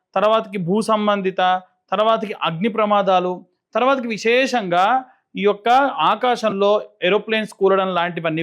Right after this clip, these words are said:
కూడా. అది కూడా పోయిన సంవత్సరం కరెక్ట్గా మనకి షష్టగ్రహ, పంచగ్రహ కూటములు లాంటివి జరగడం. ఇలాంటి పరిస్థితులు ఏమైనా మనకు ఈ సంవత్సరం ఉన్నాయా? ప్రపంచంలోనే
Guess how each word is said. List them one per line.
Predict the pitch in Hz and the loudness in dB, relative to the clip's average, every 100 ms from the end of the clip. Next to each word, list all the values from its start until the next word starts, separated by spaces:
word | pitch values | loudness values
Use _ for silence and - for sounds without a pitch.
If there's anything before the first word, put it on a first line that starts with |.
| 156 | -2
కూడా. | 135 - _ _ _ _ | -4 -6 _ _ _ _
అది | 139 214 | -4 0
కూడా | 233 240 240 | 2 4 4
పోయిన | 233 202 220 | 2 -2 0
సంవత్సరం | 240 233 233 233 226 226 | 0 0 -2 -2 -2 -2
కరెక్ట్గా | 226 190 185 208 214 208 | -2 -4 -4 -2 0 0
మనకి | 202 185 262 339 - _ - - | -2 -2 -2 -2 -8 _ -10 -6
షష్టగ్రహ, | 170 - 214 202 196 254 | -6 -4 -2 0 2 2
పంచగ్రహ | 254 196 202 190 185 | 2 -2 -2 -2 0
కూటములు | 185 185 214 208 262 254 208 | -2 -2 -2 0 2 2 0
లాంటివి | 185 190 175 | -2 -4 -2
జరగడం. | 160 156 147 131 _ _ _ - | 0 -2 -4 -8 _ _ _ -4
ఇలాంటి | 214 269 294 277 - | 0 2 2 0 0
పరిస్థితులు | 220 220 240 226 220 | 0 0 -2 0 2
ఏమైనా | 208 208 202 196 | 2 2 0 0
మనకు | 185 185 175 151 151 | 0 -2 -6 -6 -8
ఈ | |
సంవత్సరం | 156 165 180 180 190 180 | -6 -2 -2 -2 -2 0
ఉన్నాయా? | 185 180 180 185 - _ _ _ _ | 0 2 2 -2 -8 _ _ _ _
ప్రపంచంలోనే | 185 214 247 254 247 233 226 226 | -4 0 2 2 2 2 0 0